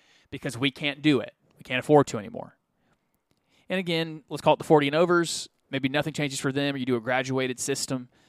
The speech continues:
That is the solution to all of our debt problems. The thing we have, what, the thing we just did just nibbles around the edges of some, of some discretionary spending. Guys, at, at this point, if, if I saw the numbers correctly, it's like seventy percent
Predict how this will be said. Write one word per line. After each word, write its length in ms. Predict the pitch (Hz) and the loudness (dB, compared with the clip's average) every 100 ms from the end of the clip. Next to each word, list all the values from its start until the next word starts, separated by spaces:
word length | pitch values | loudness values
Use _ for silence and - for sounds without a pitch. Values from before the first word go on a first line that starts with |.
| _ | _
That 200 | - 202 | 2 2
is 220 | - 233 196 | 2 -2 0
the 100 | 214 | -2
solution 460 | 214 208 - - _ _ _ _ - | 4 6 4 0 _ _ _ _ 0
to 100 | 160 | 4
all 100 | 151 | 4
of 80 | |
our 80 | 151 | 4
debt 140 | 151 131 | 2 0
problems. 360 | 113 95 - - - | -6 -8 -12 -20 -10
The 80 | - | -6
thing 500 | - - 220 240 247 208 | -4 2 2 2 -6 -10
we 300 | 185 190 185 | -8 -8 -6
have, 320 | - 180 170 | -4 -2 -2
what, 360 | 160 - 160 | -6 -6 -8
the 60 | 151 | -6
thing 140 | 220 | -2
we 100 | 226 | 0
just 200 | 175 139 | 0 -2
did 400 | 151 220 135 127 - | 2 4 4 0 -8
just 200 | 135 - | -10 -10
nibbles 460 | 147 175 185 190 | 0 2 6 4
around 240 | 190 196 190 | 4 2 2
the 140 | 190 | 0
edges 520 | 156 143 147 147 143 | 0 0 0 -2 -4
of 220 | - 131 123 | -4 -4 -2
some, 380 | 127 117 110 - _ _ _ _ _ _ _ - | -4 -8 -10 -18 _ _ _ _ _ _ _ -20
of 280 | 92 143 | -8 -4
some 140 | - 143 | -4 -4
discretionary 580 | 123 - 170 175 170 170 | -4 2 2 2 0 0
spending. 400 | - 127 117 - - - - - - | -2 -4 -6 -12 -20 -20 -20 -10 -2
Guys, 140 | 196 | 0
at, 120 | 202 | 2
at 80 | 190 | 2
this 140 | 311 | 2
point, 260 | - 254 226 _ _ _ - | 4 2 0 _ _ _ -18
if, 120 | - | -16
if 120 | - 233 | -6 -2
I 40 | |
saw 140 | 247 349 | 2 2
the 80 | |
numbers 260 | 165 156 196 | 2 2 2
correctly, 300 | 135 120 123 | 0 -2 -4
it's 120 | - | -2
like 120 | 262 - | -2 2
seventy 540 | - - 233 392 349 | 2 4 4 4 2
percent 520 | - 156 - 165 190 | 2 -4 -2 -2 -2